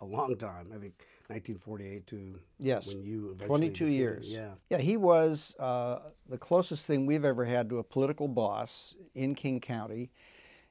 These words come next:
Speaker 2: And, uh, he was very powerful, but at the same time, the state government, uh, was under another Republican named Dan Evans. So there was a lot of tension between the King County and the state.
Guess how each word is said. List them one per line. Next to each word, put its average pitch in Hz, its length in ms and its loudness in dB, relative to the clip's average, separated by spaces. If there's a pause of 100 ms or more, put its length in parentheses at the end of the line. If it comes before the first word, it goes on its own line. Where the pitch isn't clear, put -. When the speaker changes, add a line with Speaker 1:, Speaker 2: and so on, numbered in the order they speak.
(120)
Speaker 2:
And, 127 460 0 (420)
uh, 120 220 -8
he 120 220 0
was 147 160 2
very 139 220 4
powerful, 143 540 2
but 135 200 0
at 113 80 -10
the 135 80 -4
same 190 280 4
time, 131 440 0
the 120 80 -2
state 202 360 2
government, 123 480 2 (300)
uh, - 140 -12
was 120 240 -2
under 131 480 2 (340)
another 160 320 4
Republican 120 600 -2
named 123 200 -2
Dan 127 260 2
Evans. 139 360 2
So 117 100 -6
there 117 120 -4
was 127 100 -4
a 151 40 -4
lot 160 140 4
of 123 100 0
tension 147 400 -2
between 120 360 -6
the 113 80 -8
King 135 260 -4
County 123 400 -2
and 107 100 -6
the 107 60 -10
state. 139 480 2